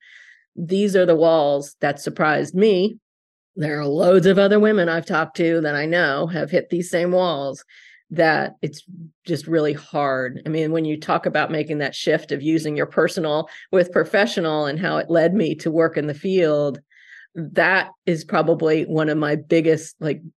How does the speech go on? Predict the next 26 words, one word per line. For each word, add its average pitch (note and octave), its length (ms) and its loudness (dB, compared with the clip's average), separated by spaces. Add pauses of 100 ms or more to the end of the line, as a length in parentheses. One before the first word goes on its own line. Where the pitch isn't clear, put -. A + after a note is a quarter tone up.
areas F3 580 6
of D#3 460 0
growth F3 560 4
and D#3 100 0
hard D#3 400 0
work D3 440 -2 (380)
is, D3+ 400 0 (260)
how - 360 -10
do A#3+ 140 2
I D#3 240 0 (400)
do F3+ 200 4
this - 380 -2
with D3 160 -6
other D#3 260 -2
women D#3 640 -6 (680)
from G#3 160 2
an F#3+ 100 0
ethical G3 320 0
place F3 260 2
and D#3 120 -4
an - 80 -6
honest D#3+ 320 -4
place D3 240 -2
when - 240 -2
I E3+ 240 0
know D3+ 500 -4